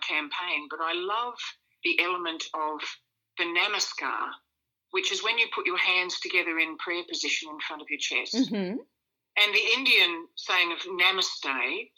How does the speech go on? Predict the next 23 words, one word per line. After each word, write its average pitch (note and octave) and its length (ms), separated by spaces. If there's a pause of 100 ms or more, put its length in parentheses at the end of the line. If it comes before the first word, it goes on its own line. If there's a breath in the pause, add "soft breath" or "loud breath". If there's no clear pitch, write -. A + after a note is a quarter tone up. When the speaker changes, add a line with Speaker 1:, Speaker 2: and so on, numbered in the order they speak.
(280 loud breath)
Speaker 1:
it's B3 140
got - 160
a G#3+ 120
lot - 300
bigger F3 260
meaning, D3+ 460
but F3 160
really A3 380
it's - 240
about, F3+ 340 (540 loud breath)
you F#3+ 120
know, D#3+ 180 (1120)
my, A3 720 (100)
my A3 300
soul D#3 840 (640)
and F3+ 100
that F#3 160
part F3 380
of E3 100
me D#3+ 200
that - 120
is D#3 160
connected D3 520